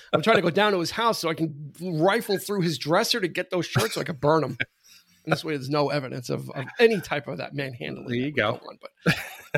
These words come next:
Speaker 1: but we thank you for joining us for this meandering conversation about weather and violence.
Speaker 2: <laughs>
Speaker 1: Uh, we'll get to the music eventually. Don't worry. We're, we're gonna get there. But first, we need to ask you to join us on th-, uh, social media on thirty-three twenty-four podcast at,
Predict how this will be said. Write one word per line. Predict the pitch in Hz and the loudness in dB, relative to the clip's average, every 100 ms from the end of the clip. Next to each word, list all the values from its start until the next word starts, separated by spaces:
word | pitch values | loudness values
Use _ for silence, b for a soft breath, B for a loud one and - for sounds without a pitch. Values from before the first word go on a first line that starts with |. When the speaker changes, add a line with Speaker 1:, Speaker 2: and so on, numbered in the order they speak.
| - | 0
Speaker 1:
but | 160 147 | 0 4
we | 277 349 | 4 6
thank | 294 294 | 4 2
you | 262 | 0
for | 208 214 | -2 -4
joining | 143 233 453 330 | 2 4 4 4
us | 190 - | 2 0
for | 180 | 0
this | 175 170 | 0 0
meandering | 151 170 160 190 294 240 240 240 240 220 _ _ _ | 0 2 4 4 4 4 4 2 0 -4 _ _ _
conversation | - 233 214 233 240 - 190 | 2 4 4 2 0 2 2
about | 170 160 | 2 2
weather | 160 214 226 | 2 4 4
and | 196 147 | 2 0
violence. | 180 247 269 294 - - b b | 0 0 0 0 -2 -10 b b
Speaker 2:
<laughs> | - - | -12 -2
Speaker 1:
Uh, | 190 208 233 | 4 6 6
we'll | 330 | 6
get | 427 | 4
to | 349 | 4
the | 349 | 4
music | 220 196 180 | 6 6 4
eventually. | 143 147 190 254 285 _ - | 2 0 0 -4 -4 _ -2
Don't | 214 339 | 0 4
worry. | 202 247 339 - - | 4 4 0 -8 -8
We're, | 180 - | -6 -6
we're | 185 | -8
gonna | 285 403 214 | -4 -4 2
get | 285 320 | 0 4
there. | 180 | 2
But | 180 - | 2 0
first, | 302 349 254 | 2 2 0
we | 233 | -6
need | 214 | -2
to | 202 214 | -2 -2
ask | 220 226 | -4 -6
you | |
to | 208 | -8
join | 180 262 233 | -2 0 2
us | 226 | 2
on | 214 208 165 - | 0 -2 -4 -4
th-, | 208 | 2
uh, | 214 214 | 6 6
social | 262 247 269 | 4 0 0
media | 294 226 | 2 4
on | 165 | 4
thirty-three | 208 202 202 | 2 2 -2
twenty-four | 175 202 175 180 | 0 2 4 4
podcast | 196 254 185 - | 6 4 2 2
at, | 170 | 2